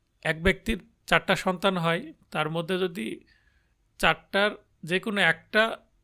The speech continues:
বৈধ অপারগতা মুক্ত থাকে, অর্থাৎ সে নাবালক থেকে সাবালক হয়ে গেছে বা উন্মাদ না বা জড়বুদ্ধিও না, তাহলে কিন্তু এ তামাদির মেয়াদ আর বন্ধ থাকবে না, যদিও তার অন্য সন্তানেরা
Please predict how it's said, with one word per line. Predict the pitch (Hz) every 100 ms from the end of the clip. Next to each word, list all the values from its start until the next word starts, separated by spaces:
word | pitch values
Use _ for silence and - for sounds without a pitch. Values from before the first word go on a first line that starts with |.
| _
বৈধ | 165 151 170 175
অপারগতা | 180 170 175 165 170 180
মুক্ত | 156 175 175 180
থাকে, | 139 135 - 135 160
অর্থাৎ | 180 - - 147
সে | - -
নাবালক | 143 143 147 156 165 170 _
থেকে | 160 151
সাবালক | 143 143 151 156 165
হয়ে | 180 175
গেছে | 175 190
বা | 170 170
উন্মাদ | 151 156 156 160 151
না | 143 139 160 _ _ _ _ _
বা | 143
জড়বুদ্ধিও | 143 147 135 139 143 147
না, | 123 110 104 _ _ -
তাহলে | 135 143 180
কিন্তু | 185 165 147 185 - _ - _ -
এ | 135
তামাদির | 135 139 139 147
মেয়াদ | 139 135 147 135
আর | 175 - - _ _ _ _
বন্ধ | 160 165
থাকবে | 160 139 120 123
না, | 110 107 - _
যদিও | 143 156 180
তার | 180 170 165
অন্য | 175 165
সন্তানেরা | 165 147 139 139 135 127